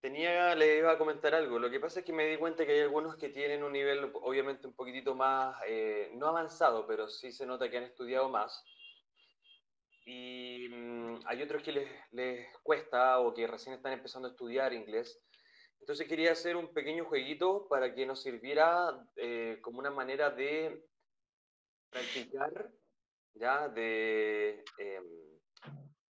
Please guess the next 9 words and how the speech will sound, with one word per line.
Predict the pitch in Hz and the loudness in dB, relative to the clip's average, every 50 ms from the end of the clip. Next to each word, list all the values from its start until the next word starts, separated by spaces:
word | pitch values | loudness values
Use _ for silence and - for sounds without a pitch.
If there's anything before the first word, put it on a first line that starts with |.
| _ _ _ _ _ _ _ _ _ _ _ _ _ _ _ _ | _ _ _ _ _ _ _ _ _ _ _ _ _ _ _ _
activar | - 123 - - 123 120 123 131 143 147 151 | -12 -12 -12 -10 -4 2 4 4 4 6 4
lo, | 143 143 143 139 139 135 135 | 4 4 6 6 6 6 4
el | 127 127 123 | 2 -2 -2
vocabulario, | 113 123 120 127 123 123 127 131 143 143 139 120 120 120 127 135 147 160 - - _ _ | -2 0 4 4 4 4 4 4 4 4 4 4 2 -2 -2 -2 -2 -4 -8 -14 _ _
practicar | _ 113 110 104 - 113 107 - 123 123 131 139 135 | _ -4 -4 -4 -4 -10 -8 0 4 4 4 4 4
lo | 139 127 120 | 0 -4 -4
que | 123 127 127 123 | -4 -6 -8 -6
es | 123 | -6
definiciones | 120 113 117 - 113 107 104 101 - - 147 156 139 123 127 131 139 147 143 - - - _ | -8 -10 -8 -10 -10 -10 -10 -10 -10 -2 2 2 2 4 2 0 -2 -4 -6 -12 -16 -18 _